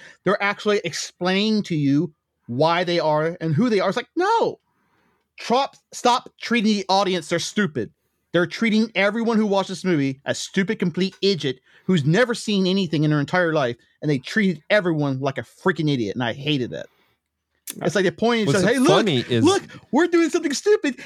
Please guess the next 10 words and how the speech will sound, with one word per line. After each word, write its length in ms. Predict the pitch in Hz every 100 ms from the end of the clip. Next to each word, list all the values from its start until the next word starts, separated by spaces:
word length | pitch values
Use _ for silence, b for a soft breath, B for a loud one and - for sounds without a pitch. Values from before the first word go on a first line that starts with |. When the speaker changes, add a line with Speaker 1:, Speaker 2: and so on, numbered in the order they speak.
| B
Speaker 1:
and 180 | 240 240
you're 180 | 339 427
too 240 | - 330
stupid 420 | - - 311 330 320
to 80 | 330
understand." 640 | 320 - 440 381 302 202 B _ _ _ 381
Ah! 640 | 359 311 262 214 190 - 214
And 80 |
I'm 80 | 220
like, 260 | 226 214